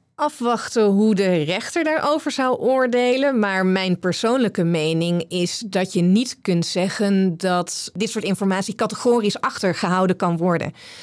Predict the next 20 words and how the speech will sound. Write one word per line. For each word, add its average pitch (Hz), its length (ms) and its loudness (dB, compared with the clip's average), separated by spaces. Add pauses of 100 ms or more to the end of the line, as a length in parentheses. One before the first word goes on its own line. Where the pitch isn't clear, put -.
(140)
Het - 200 -10
uitgangspunt 208 680 0
is 202 100 -2
echt 196 240 -6
wel 214 240 0
dat 208 140 0
je 226 60 0
moet 196 140 2
kijken 202 300 -4
naar 185 120 0
de 185 120 -4 (160)
inhoud 190 540 2
van 185 220 -2
het 180 160 2
document 180 640 0
en 202 140 0
moet 208 140 0
bepalen 196 540 -2
of 202 120 -4
die 175 200 -6